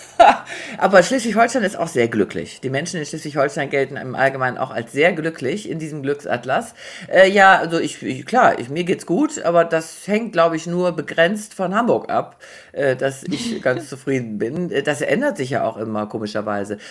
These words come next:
Gen-, es gibt ja auch noch diesen, diese lebenswerteste Stadt, äh, Deutschlands. Das, äh, wird, wird auch regelmäßig abgefragt. Und da kommen dann auch manchmal so Orte wie Münster oder so. Das, was mich auch wirklich wundert, wie sowas, äh,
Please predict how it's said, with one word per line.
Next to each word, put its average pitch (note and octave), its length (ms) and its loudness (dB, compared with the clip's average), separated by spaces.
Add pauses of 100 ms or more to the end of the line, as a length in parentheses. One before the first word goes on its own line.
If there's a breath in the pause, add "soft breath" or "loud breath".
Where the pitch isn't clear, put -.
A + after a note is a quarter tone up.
Gen-, - 160 4
es C#3 100 -4
gibt G#3+ 160 2
ja B3 120 2
auch E3 180 2
noch E3 120 -2
diesen, D3 420 -6 (360 loud breath)
diese B2+ 300 0
lebenswerteste C3+ 960 0
Stadt, - 460 -6
äh, A2 240 -2
Deutschlands. G#2 720 -4
Das, A#2+ 240 -8
äh, G#2+ 140 -6
wird, A2 280 -8
wird B2+ 160 -6
auch F#3 160 0
regelmäßig A#2 560 -4
abgefragt. - 680 -8 (220 loud breath)
Und B2+ 200 -2
da A#2 60 2
kommen D3+ 360 -6
dann A#2 180 -2
auch A2+ 120 -6
manchmal B2 260 -4
so G#2 140 -2
Orte A2 260 -2
wie F#2 80 -6
Münster F2+ 640 -6
oder E2+ 160 -8
so. E2 180 -10
Das, E2+ 180 -10
was G#2+ 160 -10
mich G#2+ 200 -8
auch C3 260 -4
wirklich C#3+ 300 -10
wundert, D#3+ 480 -6 (260 loud breath)
wie C#3 120 -4
sowas, E3+ 440 0
äh, C3 200 -4